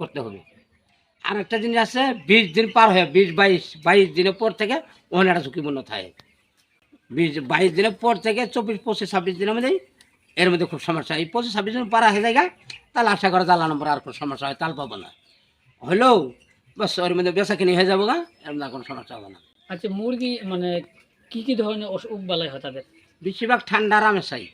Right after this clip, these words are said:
Speaker 2: এই দুটোর
Speaker 1: এই
Speaker 2: অসুখ?
Speaker 1: ঠান্ডা থেকে ছবি এসে যাবো গা, ঠান্ডার ধরবে, ঠান্ডার থেকেই অন্য মেলা রকমের অসুখ যাবে, গামরা যাবো, পানি খেতে যাবো গা।
Speaker 2: তাহলে সবচেয়ে সচেতন থাকা লাগবে যে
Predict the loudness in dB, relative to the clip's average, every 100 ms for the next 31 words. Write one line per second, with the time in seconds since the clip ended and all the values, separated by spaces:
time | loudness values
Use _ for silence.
0 | _ _ -20 _ -12 -10 -8 -6 -4 -4
1 | -2 0 2 2 0 -2 0 4 4 4
2 | -4 -8 -8 -16 -20 _ _ _ -4 0
3 | 0 0 -2 -2 0 -2 -2 -4 0 0
4 | 0 0 2 2 4 6 6 6 2 0
5 | -6 -8 -12 -14 _ _ -8 -2 0 0
6 | 0 0 0 -2 -4 -6 -8 -6 -6 -6
7 | -10 _ _ _ _ _ _ _ _ -6
8 | -4 -4 -6 -10 -8 -8 -8 -8 -8 -6
9 | -4 -4 -4 0 -2 -2 -14 -20 _ -12
10 | -6